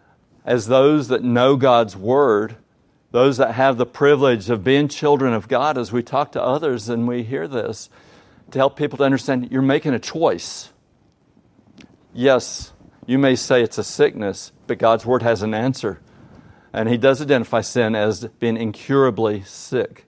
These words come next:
incurably ill, but God has an answer for that matter.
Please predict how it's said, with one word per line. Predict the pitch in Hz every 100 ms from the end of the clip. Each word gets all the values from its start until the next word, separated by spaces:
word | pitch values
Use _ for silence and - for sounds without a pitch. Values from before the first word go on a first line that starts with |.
| _ _
incurably | 110 - 139 131 117 113 -
ill, | 135 117 95 - _ - _
but | 117
God | 104 120 110
has | 110 101
an | 113
answer | 120 120 - 107
for | - 110
that | 98
matter. | 104 101 98